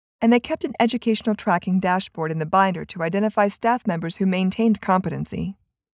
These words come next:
This binder also helped ensure that the appropriate resources were available for nursing documentation in the electronic medical record. For example,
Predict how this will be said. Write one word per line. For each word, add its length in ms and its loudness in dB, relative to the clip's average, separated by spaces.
This 160 -4
binder 380 2
also 260 -2
helped 300 -4
ensure 360 -2
that 120 -6
the 120 -2
appropriate 480 0
resources 540 -2
were 140 0
available 480 2
for 120 -6
nursing 360 0
documentation 800 0
in 160 -2
the 60 2
electronic 600 0
medical 360 0
record. 440 -2
For 240 2
example, 600 0